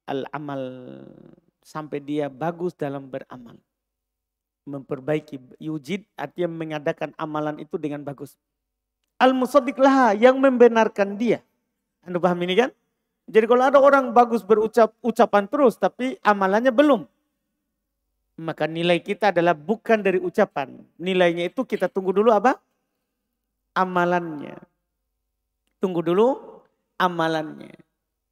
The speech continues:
Iya, bagaimana kita bermuamalah dengannya. Paling sedikit, antum tanya bagaimana sholatmu. Kan kalau bagus amalannya juga kepada Allah, tak?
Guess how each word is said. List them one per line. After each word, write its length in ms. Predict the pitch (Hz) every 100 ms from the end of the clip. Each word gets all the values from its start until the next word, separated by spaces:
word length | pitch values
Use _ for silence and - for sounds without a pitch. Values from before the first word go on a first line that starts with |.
| _ _
Iya, 380 | - 170 131 117 _ _ _
bagaimana 720 | 147 156 160 170 175 170 156
kita 320 | 165 - 156
bermuamalah 800 | 143 147 147 147 160 156 151 147
dengannya. 800 | 143 143 147 151 147 147 143 139 147 _ _ _ _ _ _ _ _ _ _ _ _ -
Paling 240 | 294 294
sedikit, 640 | - 240 226 294 285 233 -
antum 280 | 233 233 233
tanya 300 | 262 254 233
bagaimana 400 | 208 220 269 285
sholatmu. 640 | - 269 254 - 196 165 - _ _ _ _ _ _ _ _ _ _ _ _ _ _ _ _ _ _
Kan 240 | 277 269
kalau 160 | 247 214
bagus 320 | 202 220 226
amalannya 560 | 208 208 208 208 208
juga 240 | 190 190 185
kepada 320 | - 185 175
Allah, 280 | 190 190 175
tak? 200 | 233